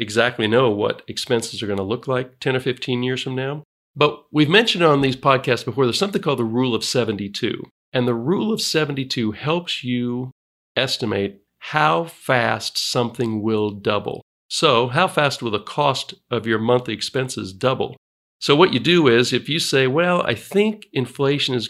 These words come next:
of the stuff I buy is gonna be about three percent a year," you divide seventy-two by three, and that's twenty-four. So that,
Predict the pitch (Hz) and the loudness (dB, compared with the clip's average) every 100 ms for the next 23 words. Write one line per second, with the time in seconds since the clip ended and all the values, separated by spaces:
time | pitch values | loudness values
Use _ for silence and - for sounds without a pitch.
0 | - 117 107 107 - 160 160 135 135 131 | -4 -4 -2 -4 0 0 2 0 0 -2
1 | 107 120 110 - - 131 - - 120 147 | -2 -2 -2 -4 -8 -12 -16 -8 -2 0
2 | 139 127 123 117 - 147 143 - 113 101 | 0 0 2 -2 -2 -4 -4 -4 -2 -2
3 | 104 - - _ _ _ - 139 131 131 | -4 -6 -10 _ _ _ 0 2 4 4
4 | 131 - 143 143 127 - 143 127 110 104 | 4 2 0 2 -2 0 0 2 0 0
5 | - 143 156 120 123 175 - _ 107 110 | -4 -2 0 0 -4 -8 -18 _ -2 0
6 | 123 - - 131 123 117 123 104 - - | 0 -4 -2 0 0 0 -2 -2 -2 0
7 | 113 104 113 151 - | 0 2 0 0 -4